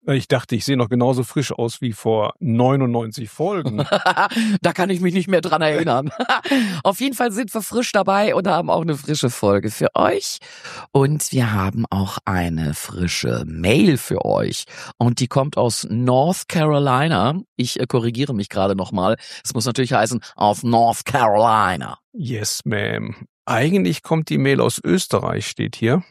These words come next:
Speaker 1: Aber die liebe Lisa wohnt mittlerweile in North Carolina.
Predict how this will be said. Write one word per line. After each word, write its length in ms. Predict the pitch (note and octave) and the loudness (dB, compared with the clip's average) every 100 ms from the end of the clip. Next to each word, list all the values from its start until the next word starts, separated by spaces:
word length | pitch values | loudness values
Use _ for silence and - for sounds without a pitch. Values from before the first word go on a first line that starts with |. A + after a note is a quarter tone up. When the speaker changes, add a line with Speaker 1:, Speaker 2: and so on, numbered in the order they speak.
| _ _ _ - | _ _ _ -2
Speaker 1:
Aber 580 | A#2+ A2+ A#2 A#2 A2+ - | 0 4 4 4 2 -2
die 580 | A#2+ A#2+ A2+ A2+ A2+ A#2 | -4 0 2 2 0 -4
liebe 340 | A#2 B2+ B2 | -2 0 0
Lisa 560 | A2 B2 D#3+ D#3+ D3 - | 0 -2 0 0 0 -4
wohnt 460 | - A#2+ C3 C#3+ B2+ | -6 0 2 2 -2
mittlerweile 680 | C3 B2+ A2 G#2+ G#2+ A2 | -2 0 0 0 -2 -2
in 240 | G#2 G#2 - | -2 -4 -4
North 520 | A#2+ C3+ G#2 G2+ - | 0 2 2 0 -6
Carolina. 880 | - G#2+ G2 G2 G#2 G#2+ A2+ G#2 C2+ | -6 -4 -2 -4 -4 -4 -4 -6 -8